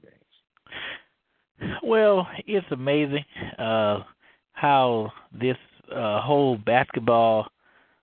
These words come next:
Speaker 2: thing comes full circle. And what I mean is, if, uh, I, I had the opportunity to follow Texas Southern as a kid because my father went there, and as part of,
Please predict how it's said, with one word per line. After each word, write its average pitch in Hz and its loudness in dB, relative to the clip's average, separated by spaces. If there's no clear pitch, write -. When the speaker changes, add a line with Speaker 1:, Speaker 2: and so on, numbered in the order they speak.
Speaker 2:
thing 131 -2
comes 120 2
full 107 0
circle. 101 0
And 107 -6
what 113 0
I 107 0
mean 131 -2
is, 101 -4
if, 123 -4
uh, 120 0
I, 147 2
I 151 4
had 139 -2
the 127 2
opportunity 123 -2
to 101 -10
follow 110 0
Texas 113 -2
Southern 107 -2
as 120 -2
a - -6
kid 139 0
because 107 -4
my 95 -6
father 110 2
went 117 -4
there, 120 0
and 95 -6
as 107 -2
part 123 4
of, 110 -2